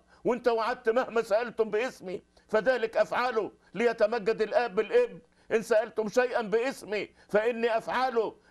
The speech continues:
إلى الآن لم تطلبوا شيئا باسمي، اطلبوا تأخذوا ليكون فرحكم كاملا.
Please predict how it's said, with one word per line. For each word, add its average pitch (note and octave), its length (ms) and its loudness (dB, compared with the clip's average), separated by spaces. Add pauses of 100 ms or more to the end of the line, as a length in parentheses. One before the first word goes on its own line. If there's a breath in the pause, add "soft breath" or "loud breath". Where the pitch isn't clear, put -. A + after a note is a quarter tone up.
إلى A#3+ 160 2
الآن A#3 300 -2
لم A3 160 -2
تطلبوا A#3 440 0
شيئا A#3 340 0
باسمي، G#3 720 -4 (220 soft breath)
اطلبوا A3 400 0
تأخذوا A3 600 0 (280 soft breath)
ليكون A3 440 0
فرحكم F#3 520 0
كاملا. F3+ 560 -2